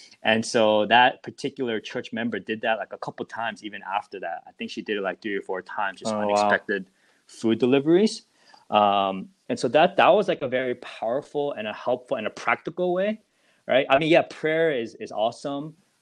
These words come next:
Speaker 1: Um, you know, sharing, uh, Bible verses, you know, that's great and all. And I'm not saying, you know, don't do that,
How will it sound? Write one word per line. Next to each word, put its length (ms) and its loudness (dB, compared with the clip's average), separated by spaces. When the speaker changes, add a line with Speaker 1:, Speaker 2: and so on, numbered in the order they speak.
Speaker 1:
Um, 500 -6
you 140 -8
know, 60 -10
sharing, 580 0
uh, 180 2
Bible 300 0
verses, 540 0
you 80 -8
know, 100 -8
that's 280 0
great 320 0
and 100 -6
all. 200 2
And 200 -12
I'm 80 -6
not 160 -6
saying, 280 -6
you 60 -14
know, 80 -10
don't 300 -2
do 140 -2
that, 320 2